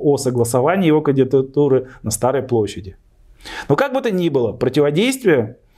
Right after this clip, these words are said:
назначению Ратмира Мавлиева шло до самого последнего момента. Именно этим мы можем объяснить несколько переносов по времени решающих шагов властей Башкирии. В пятницу в отставку ушёл первый вице-премьер Уфы Марат Гайфуллин.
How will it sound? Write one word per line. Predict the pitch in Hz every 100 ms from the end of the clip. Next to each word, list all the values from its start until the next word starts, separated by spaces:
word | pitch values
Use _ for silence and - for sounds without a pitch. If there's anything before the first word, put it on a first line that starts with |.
| - -
назначению | 139 147 147 190 143
Ратмира | 127 151 156 139
Мавлиева | 123 120 160 214 151 120
шло | - 147 208
до | 139 147
самого | - 175 208 196 170
последнего | 131 - 123 147 139 135
момента. | 147 156 139 - 95 - - - - - - - -
Именно | 185 190 190 190 190
этим | 185 151 127 120
мы | 117
можем | 139 170 117 117
объяснить | 110 110 - 208 208 - - -
несколько | 131 185 185 143 127
переносов | 120 135 151 147 117 -
по | 120
времени | 127 190 208 175 120
решающих | 123 123 160 185 208 165 -
шагов | 120 117 139 - - - - -
властей | 120 120 - 147
Башкирии. | 143 - 117 92 - -
В | -
пятницу | 208 269 254 151
в |
отставку | 143 - 196 240 - 147
ушёл | 127 202 175
первый | 180 190 131 147
вице-премьер | 151 117 135 143 - 143 151 160 127
Уфы | 127 117 220
Марат | 165 131 160
Гайфуллин. | 160 175 175 135 101